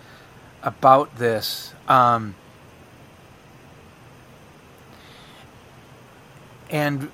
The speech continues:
what I've really come to believe is that our goal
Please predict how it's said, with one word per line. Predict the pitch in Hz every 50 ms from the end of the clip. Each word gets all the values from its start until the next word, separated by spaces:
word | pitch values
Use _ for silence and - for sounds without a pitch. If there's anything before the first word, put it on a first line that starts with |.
| - - - - -
what | 156 139 143 151 156
I've | 156 147 131 120 120 120
really | 123 131 139 151 165 185
come | 175 - - 156 151 156 156 156 143
to | - 143
believe | 123 135 131 127 127 131 131 127 113 110 110 107 - - - - - - - - - - - - - - - - - - - - - - - - - - - - - - - - - - -
is | - 139 127 117 -
that | 143 135 139 147 147 -
our | - 135 139 143 147
goal | 135 123 117 127 135 143 143 139 127 120 120 117 117 120